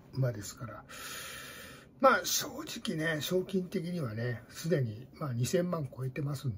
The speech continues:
で、えー、まあ、皐月賞はね、余裕で出れるんで、うーん、今回ね、えー、どういう作戦に出るのか、えー、またね、先、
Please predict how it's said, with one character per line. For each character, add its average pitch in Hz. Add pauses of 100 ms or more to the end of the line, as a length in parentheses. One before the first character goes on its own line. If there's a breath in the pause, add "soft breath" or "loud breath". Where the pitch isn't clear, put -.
で、 113 (1300 loud breath)
え 143
ー、 -
ま 139
あ、 110
皐 139
月 -
賞 - (540)
は 107
ね、 - (800 loud breath)
余 139
裕 147
で 147
出 143
れ 156
る 175
ん 101
で、 113 (1500 loud breath)
う 170
ー 160
ん、 147
今 277
回 123
ね、 156 (320)
え 123
ー、 113
ど 143
う 160
い 156
う 160
作 -
戦 156
に 135
出 156
る 143
の 107
か、 - (360)
え 127
ー、 -
ま 131
た 160
ね、 165
先、 131